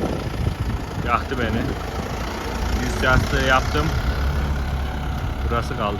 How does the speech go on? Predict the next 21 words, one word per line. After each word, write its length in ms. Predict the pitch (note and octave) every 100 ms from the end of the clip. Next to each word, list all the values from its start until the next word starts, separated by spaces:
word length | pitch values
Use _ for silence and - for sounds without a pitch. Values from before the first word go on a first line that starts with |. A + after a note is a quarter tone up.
| G2+
bir. 80 | C#3+ - - - - - - - - - - -
Bir 120 | -
gidip 200 | G#2+ G#2
bir 60 | A2
gelip 200 | A2+ A#2 A2+
ondan 160 | A2
sonra 600 | G#2 A#2 B2 A#2 - - D3+
<laughs> 0 |
arkada 440 | D#3+ D3+ F#3 F3+
deklanması 520 | D#3 C#3+ D#3+ E3 D#3+
yanıyor. 260 | E3 C#3+ - - - - - - - - -
Güzel 180 | - C#3
traktör 400 | C3+ C3 A2+ B2
ama 200 | A2 A2+
ha, 80 | A2+
çekiyor 400 | G#2+ A#2+ - B2
yani, 220 | A2+ G#2+
çekmem 420 | A2 - A#2 A2+
demiyor, 280 | A2+ A2 G#2+
kral. 200 | G#2+ G#2 G2+ - - - - - - - - - - - - - - - - - - - - - - - - - - - - - - - - - - - - - -
Bak, 120 | -